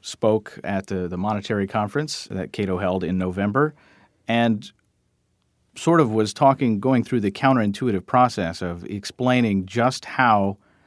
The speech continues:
the government response had actually created perhaps a moral hazard problem for banks that had acted prudently all the way through the process.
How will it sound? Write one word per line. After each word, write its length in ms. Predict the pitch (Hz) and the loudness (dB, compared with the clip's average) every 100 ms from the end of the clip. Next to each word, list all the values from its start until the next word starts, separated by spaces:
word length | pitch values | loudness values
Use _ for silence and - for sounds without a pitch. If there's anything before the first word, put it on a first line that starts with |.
| _ _ _ - | _ _ _ -10
the 220 | 101 101 | -4 -2
government 440 | 92 113 117 98 - | 2 2 4 2 0
response 720 | 98 - 147 127 101 - - - | -4 2 6 6 4 -2 -10 -2
had 180 | 117 110 | 2 4
actually 640 | 120 - 127 113 107 101 - - | 4 2 -2 0 0 0 -4 -16
created 480 | - 120 123 113 95 | -4 0 2 2 -2
perhaps 340 | 110 107 123 - | 0 2 2 2
a 60 | |
moral 360 | 95 104 120 98 | 0 2 0 2
hazard 360 | 123 123 117 | 2 2 0
problem 420 | 98 113 110 113 101 | 2 4 4 2 -4
for 200 | - 98 | -4 -2
banks 340 | 120 131 - | 0 0 -2
that 80 | 98 | -4
had 100 | 92 | 0
acted 380 | 113 - 95 - | 0 0 -6 0
prudently 460 | 156 131 104 107 | 0 2 0 0
all 160 | 120 123 | 0 0
the 80 | 107 | 0
way 160 | 104 | -2
through 200 | 98 120 | 0 -2
the 100 | 104 | -2
process. 640 | 101 160 175 - - - | 2 4 2 -6 -14 -20